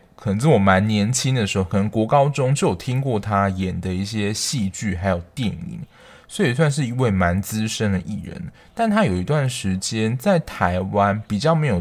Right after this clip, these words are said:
听到他有演比较什么知名的戏剧，在台湾比较有名的比较少听到，也因此他重回这个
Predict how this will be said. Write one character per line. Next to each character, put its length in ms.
听 360
到 260
他 160
有 160
演 260
比 60
较 220
什 100
么 80
知 240
名 180
的 120
戏 180
剧， 180
在 200
台 360
湾 480
比 160
较 260
有 240
名 180
的 100
比 60
较 160
少 320
听 320
到， 260
也 140
因 220
此 180
他 240
重 500
回 320
这 140
个 140